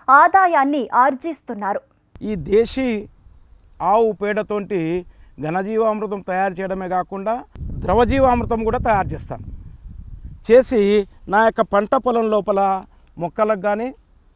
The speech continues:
Speaker 2: కూరగాయల మొక్కలకు కానీ, నేను ఎక్కువగా శ్రీగంధం, ఎర్రచంద్రం మొక్కలు కూడా పెంచుతుంటాను. వాటికి కూడా ఇదే వాడతాను. ఈ ద్రవజీవామృతం తయారీ లోపల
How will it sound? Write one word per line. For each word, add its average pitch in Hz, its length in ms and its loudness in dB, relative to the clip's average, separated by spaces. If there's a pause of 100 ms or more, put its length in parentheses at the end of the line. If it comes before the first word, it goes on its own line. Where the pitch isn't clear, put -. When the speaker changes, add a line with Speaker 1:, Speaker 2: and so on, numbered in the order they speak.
(340)
Speaker 2:
కూరగాయల 208 380 0
మొక్కలకు 202 380 -4
కానీ, 202 300 -4 (840)
నేను 190 640 -6 (300)
ఎక్కువగా 220 760 0 (640)
శ్రీగంధం, 226 720 -2 (460)
ఎర్రచంద్రం 233 520 -2
మొక్కలు 220 260 -4
కూడా 214 140 -2
పెంచుతుంటాను. 196 640 -8 (320)
వాటికి 202 320 2
కూడా 233 140 0
ఇదే 196 240 2
వాడతాను. 143 440 -4 (440)
ఈ 175 100 0
ద్రవజీవామృతం 214 1000 2
తయారీ 185 420 4
లోపల 185 580 2